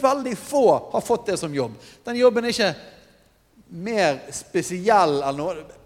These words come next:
Paulus sa jo det sånn at, eh, jeg tror, eh, at Gud har satt at apostler nederst. Det virker i alle fall sånn. For mest trøbbel i alle fall, sa han. Det er kort, kort fortalt.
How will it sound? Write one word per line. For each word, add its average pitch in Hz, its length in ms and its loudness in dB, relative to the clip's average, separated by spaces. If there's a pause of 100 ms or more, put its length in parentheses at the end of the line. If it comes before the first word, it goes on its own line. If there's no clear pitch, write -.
(200)
Paulus 170 320 -2
sa 208 120 2
jo 247 80 0
det 175 80 0
sånn 190 140 -2
at, 135 140 -4
eh, 131 120 0 (380)
jeg 180 180 -4
tror, 233 280 -2
eh, 143 840 0
at - 80 -8 (640)
Gud 180 120 0
har 147 80 0
satt 175 200 -2
at - 220 -4 (100)
apostler 139 440 -4
nederst. 131 840 -6 (1400)
Det 135 140 -6
virker 156 320 -2
i 139 40 0
alle 180 160 2
fall 185 120 4
sånn. 196 240 0 (520)
For 175 120 -8
mest 185 200 -4
trøbbel 123 360 -2
i - 20 -6
alle 117 140 -6
fall, 220 160 -2 (200)
sa 127 100 -10
han. 92 100 -16 (880)
Det 117 80 -18
er - 60 -20
kort, 127 240 -8
kort 127 180 -8
fortalt. - 440 -18